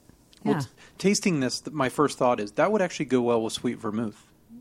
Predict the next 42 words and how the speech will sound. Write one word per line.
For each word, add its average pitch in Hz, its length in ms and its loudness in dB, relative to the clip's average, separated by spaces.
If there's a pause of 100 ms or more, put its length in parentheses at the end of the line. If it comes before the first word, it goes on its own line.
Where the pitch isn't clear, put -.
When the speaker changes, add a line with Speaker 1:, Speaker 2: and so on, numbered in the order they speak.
Speaker 2:
Okay. 185 300 -2
Speaker 1:
'Cause 143 160 0
it's, - 160 -2
like, 127 120 -2
smoky 143 720 2
and 359 100 2
Speaker 2:
Yeah, 220 420 4
Speaker 1:
rich. - 320 -6
Speaker 2:
yeah. 277 340 -2
Speaker 1:
It's - 120 -12
got 196 100 4
a 151 60 4
rich 123 300 0
flavor. 104 440 -8
Like, 104 160 -8
it 110 60 -14
tastes 135 320 -6
really 117 160 0
rich 104 280 -2
on 110 160 -4
your, 104 220 -4 (180)
it's, - 200 -4
it's 147 180 -2
very 170 240 2
much 123 260 -2
like 110 140 -8
Scotch. - 500 -12
Speaker 2:
Okay. 202 260 -4 (140)
Speaker 1:
Uh, 139 80 -12 (140)
don't 135 160 -2
you - 60 -10
think? 185 240 0 (440)
Speaker 2:
I 160 120 -6
don't 160 180 -6
know. 147 180 -6
I 156 80 -8
don't 135 40 -4
Speaker 1:
Okay. 131 240 0
Speaker 2:
know - 60 -4
Scotch 160 200 -6
at 151 80 -6
all. 160 220 -8